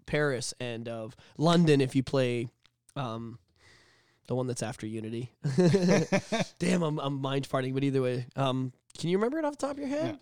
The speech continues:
Speaker 1: No, it's a Unity and either way, it's the, it's the one where you're the brother and sister and you're in London. We're gonna bring it up in a sec.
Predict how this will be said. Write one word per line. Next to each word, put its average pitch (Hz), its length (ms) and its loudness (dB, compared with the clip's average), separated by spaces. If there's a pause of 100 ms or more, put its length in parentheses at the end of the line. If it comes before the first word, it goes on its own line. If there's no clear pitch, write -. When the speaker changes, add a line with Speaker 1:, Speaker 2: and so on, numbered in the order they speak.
Speaker 1:
No, 151 320 2
it's 143 140 2
a 143 60 2
Unity 226 720 -2 (440)
and 156 800 2 (840)
either 147 260 4
way, 131 140 2
it's 127 100 -2
the, 165 80 6 (100)
it's 147 160 2
the 165 60 4
one 180 120 6
where 180 80 6
you're 160 100 6
the 147 80 4
brother 135 280 4
and 127 100 0
sister 131 300 -4
and 123 100 -4
you're 113 120 -4
in 110 100 -6
London. 110 340 -10 (480)
We're 139 100 -8
gonna 135 120 -4
bring 127 140 -2
it 117 40 -2
up 117 80 -8
in - 40 -4
a 131 40 -4
sec. 110 240 -4